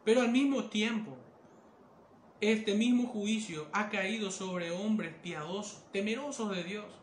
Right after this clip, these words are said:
Y para ellos ha sido y representa aún hoy una prueba que la van a superar bajo las alas de su poderoso protector,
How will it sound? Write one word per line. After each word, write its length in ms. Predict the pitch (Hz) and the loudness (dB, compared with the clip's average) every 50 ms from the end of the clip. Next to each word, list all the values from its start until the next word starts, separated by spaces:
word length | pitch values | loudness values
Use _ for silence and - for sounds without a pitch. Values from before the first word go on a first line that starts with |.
| - - - - - - - - - - - - - - | -20 -20 -20 -20 -20 -20 -20 -20 -20 -20 -20 -14 -6 -2
Y 120 | 226 220 | 0 2
para 320 | 214 - 214 208 208 220 | 4 4 4 4 4 2
ellos 200 | 240 254 247 233 214 | 2 2 2 2 2
ha 160 | 220 220 214 | 2 0 0
sido 560 | 214 - - - 220 233 220 185 156 156 151 - - - - - | -2 -4 -4 -2 -2 -2 -2 -4 -6 -8 -10 -14 -20 -20 -14 -8
y 80 | 190 180 | -8 -6
representa 720 | 170 185 190 185 185 175 - - 233 247 262 262 254 226 202 | -2 -2 -2 0 -2 -2 -2 0 0 2 2 2 2 0 2
aún 260 | 190 202 226 226 220 - | 2 2 0 0 -2 0
hoy 280 | 214 226 220 202 - - 220 | 2 2 2 2 0 -2 -4
una 340 | 233 233 220 190 - - | -4 -2 -2 -4 -6 -8
prueba 480 | - 175 165 175 175 180 165 147 127 - - - - - - - - - - - - - - - - - - - | -8 -6 -4 0 0 0 0 0 -4 -8 -12 -18 -20 -20 -20 -20 -20 -20 -20 -20 -20 -20 -20 -20 -20 -20 -10 -2
que 120 | - 254 | 2 4
la 120 | 277 269 | 4 6
van 160 | 262 294 302 311 | 4 4 4 2
a 80 | 294 | 0
superar 560 | - 302 269 - 240 208 208 220 247 269 254 | 0 0 0 2 2 4 6 6 6 4 4
bajo 340 | 233 226 214 214 208 214 208 | 4 2 0 0 0 0 0
las 180 | 208 202 196 196 - | 0 0 -2 -2 -2
alas 380 | - 208 214 214 208 202 202 190 | 2 2 4 4 2 0 -2 -2
de 100 | 185 180 | -4 -4
su 220 | 180 - 202 - - - | -6 -6 -8 -8 -6 -6
poderoso 640 | 190 185 180 180 175 170 175 190 196 196 - 190 180 | -4 -2 0 0 0 0 0 0 0 0 -2 -6 -6
protector, 640 | 180 185 180 - 156 - - 220 240 254 233 - | -4 -6 -6 -6 -8 -6 -2 0 2 2 0 -2